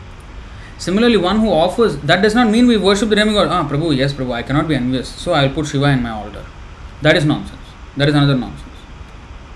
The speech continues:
We have to follow our spiritual master. Okay? And Krishna himself said, those who in the Bhagavad Gita seven twenty-three he said, uh, seven twenty, "Kamaisthaistha hritajnana prapadyante anna devata."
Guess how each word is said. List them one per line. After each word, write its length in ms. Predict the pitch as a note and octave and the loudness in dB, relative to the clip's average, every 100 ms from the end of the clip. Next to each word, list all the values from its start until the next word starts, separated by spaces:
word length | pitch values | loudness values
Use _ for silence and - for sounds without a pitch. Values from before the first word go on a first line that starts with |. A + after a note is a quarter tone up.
| - - - - | -18 -18 -18 -4
We 120 | C#3 | 2
have 160 | G#3 G#3+ | 2 2
to 60 | |
follow 300 | D3+ E3+ F3+ | 0 0 2
our 300 | G3+ D#3+ F3+ | 2 2 2
spiritual 380 | F#3+ E3+ E3+ F3+ | 0 -4 -4 -2
master. 340 | D#3+ C3+ - A2+ - - - - - - - - - - - - | -2 -2 -4 -12 -14 -18 -16 -14 -14 -14 -16 -18 -18 -18 -18 -10
Okay? 200 | B2+ G#3 - - - - | -6 -6 -10 -18 -18 -8
And 300 | C#3+ F3 A3 - | -2 0 0 -2
Krishna 280 | D3+ - G#3 | -4 -2 -2
himself 300 | F#3 A#3 A3+ | 0 0 0
said, 220 | D3 G#2 - C3 | -2 -6 -8 -6
those 380 | C3 D#3+ G3+ | 0 2 2
who 180 | D3+ F#3+ | 0 0
in 100 | F#3 | 2
the 60 | D3 | 2
Bhagavad 280 | C3+ C#3 D#3 | 2 0 -2
Gita 260 | D#3+ F3+ | -2 -2
seven 240 | E3+ C#3+ D3+ | -2 0 0
twenty-three 380 | D3 C#3+ E3 D#3+ | 0 -2 -2 -2
he 100 | C#3+ | -2
said, 240 | F#3+ G#3+ - - - - - - G#3 G#3 G#3+ G#3+ - - G#3+ G#3+ G#3+ - - - - - - - | -2 -4 -8 -16 -16 -16 -16 -14 -14 -14 -14 -16 -16 -16 -14 -14 -14 -14 -16 -18 -16 -16 -16 -10
uh, 140 | C3 A2+ | -8 -4
seven 240 | C3+ D3+ | 0 2
twenty, 220 | C#3+ C3+ | 4 2
"Kamaisthaistha 760 | A#2+ C#3 D#3 E3+ - D#3+ - D3 | 0 -2 0 0 0 0 0 0
hritajnana 480 | D3 E3+ D3+ D3+ C3+ | 0 0 2 0 0
prapadyante 460 | C3+ D#3 D3+ D#3 | -2 -2 0 0
anna 240 | C#3+ C#3 D3+ | 0 0 2
devata." 320 | D3 C3 - | 0 -2 -6